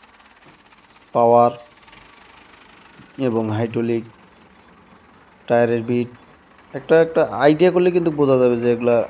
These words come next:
কতটুকু চলছে। একটা ড্রাইভার দেখলে কিন্তু বুঝতে পারে। আর আমরা ব্লেডগুলা দেখলাম একটু মোটা হয়েছে, আর রোটাভেটারও পুরাতন রোটাভেটার, চুয়ান্ন ব্লেডের, তো মাস্কিওই লাগানো আছে।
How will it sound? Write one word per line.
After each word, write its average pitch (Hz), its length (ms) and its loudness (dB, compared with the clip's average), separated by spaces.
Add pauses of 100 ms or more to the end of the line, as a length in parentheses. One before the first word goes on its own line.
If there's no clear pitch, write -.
(240)
কতটুকু 117 440 -2
চলছে। 127 280 -8 (460)
একটা 127 140 -14
ড্রাইভার 123 420 2 (220)
দেখলে 127 240 -4
কিন্তু 127 200 -8
বুঝতে 131 280 -8
পারে। 110 180 -4 (800)
আর 117 140 -2
আমরা 127 180 4
ব্লেডগুলা 143 460 4
দেখলাম 139 340 2
একটু 135 200 -6
মোটা 131 300 -2
হয়েছে, 120 280 -6 (640)
আর 110 300 -4
রোটাভেটারও 135 540 2 (380)
পুরাতন 156 400 0
রোটাভেটার, 123 400 -2
চুয়ান্ন 131 320 -4
ব্লেডের, 113 380 -4 (1000)
তো - 40 -14
মাস্কিওই 135 520 -2
লাগানো 135 400 0
আছে। 110 200 -10